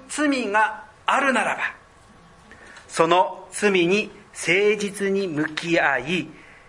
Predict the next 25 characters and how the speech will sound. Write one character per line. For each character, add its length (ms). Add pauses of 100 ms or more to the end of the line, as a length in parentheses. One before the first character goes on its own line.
(180)
そ 140
し 120
て 640 (240)
立 200 (200)
法 260
に 120
基 40
づ 440
き、 200
ま、 240
そ 140
れ 60
は 160
神 340
が 200
求 380
め 160
ら 140
れ 120
て 180
い 40
る 120
方 420
法 460
で 340